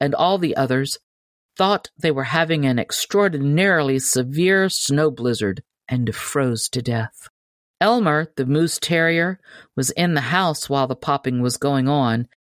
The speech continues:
and so he was also saved. The loss of all his animals was quite a blow to Paul, and his loss disgusted him with farming. Only Babe and Elmer were left to him out of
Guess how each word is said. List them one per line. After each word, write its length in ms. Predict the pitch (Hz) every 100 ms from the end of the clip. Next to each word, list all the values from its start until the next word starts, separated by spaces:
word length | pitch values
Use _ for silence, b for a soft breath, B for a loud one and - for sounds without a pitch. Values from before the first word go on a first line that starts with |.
| _ -
and 160 | 160 160
so 280 | 175 170 -
he 200 | - 220
was 200 | 175 165
also 400 | 190 175 - 127
saved. 720 | - - 120 104 110 - - _ _ _ _ _ _ _ _ -
The 100 | 143
loss 460 | 147 156 165 170
of 120 | 127 - -
all 400 | 156 156 170 170
his 240 | 156 156
animals 640 | - 170 165 151 143 131 135
was 120 | 139
quite 480 | - - 151 160 -
a 80 | 165
blow 380 | 165 147 139 127
to 120 | -
Paul, 520 | - 131 127 127 139 _ _ _ _ _ _ -
and 200 | 151 151
his 240 | 160 151
loss 460 | 151 160 165 170 -
disgusted 640 | - - - 180 - - 135
him 300 | 151 143 135
with 160 | 131
farming. 580 | - 120 107 110 110 104 _ _ _ _ _ _ _ _ -
Only 400 | 180 202 208 202
Babe 480 | 160 170 175 180 180
and 160 | 175 -
Elmer 340 | 147 135 135
were 200 | 135 147
left 360 | 131 139 131 -
to 140 | -
him 240 | 131 127 139 _ _ _ -
out 180 | 147
of 120 | 131